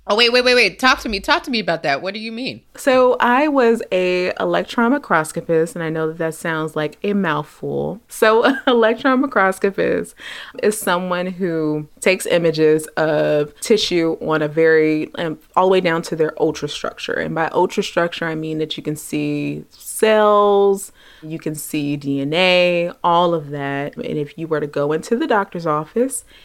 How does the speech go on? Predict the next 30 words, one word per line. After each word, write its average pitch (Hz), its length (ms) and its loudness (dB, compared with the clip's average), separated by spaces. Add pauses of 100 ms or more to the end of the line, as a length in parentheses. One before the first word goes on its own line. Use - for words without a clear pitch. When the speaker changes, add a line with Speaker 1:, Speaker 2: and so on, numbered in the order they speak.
(180)
Speaker 2:
and 165 80 -6
get 170 120 2
a 160 60 0
biopsy 160 720 0
on 156 580 -2
your 143 280 -2
kidney 233 880 0
or 156 320 -2
a 151 60 -6
piece - 260 -10
of - 120 -8
muscle 190 460 -2
tissue, 156 720 -2 (500)
I 160 220 0
would 160 340 0
walk 165 300 0
on 190 200 0
down 196 300 0
to 190 480 0
the 202 100 -2
lab 175 300 -2
area, 160 600 -2
pick 170 260 -4
that 202 180 2
up. 180 260 -2 (600)
I 156 100 -4
would 160 200 -4
process 185 600 0
it 196 200 -2
following 175 560 -2